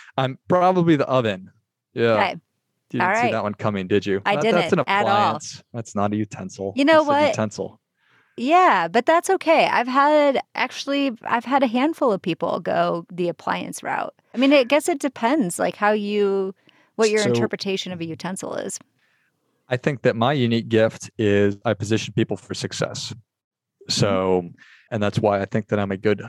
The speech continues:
Speaker 1: podcast host. I think that I'm able to help them articulate their story.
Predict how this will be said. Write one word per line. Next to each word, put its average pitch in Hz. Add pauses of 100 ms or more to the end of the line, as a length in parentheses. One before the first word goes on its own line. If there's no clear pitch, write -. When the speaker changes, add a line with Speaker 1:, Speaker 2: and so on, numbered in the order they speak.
(140)
Speaker 1:
podcast 107
host. - (400)
I -
think 95
that 98
I'm 98
able 98
to 95
help -
them 110
articulate 117
their 123
story. 156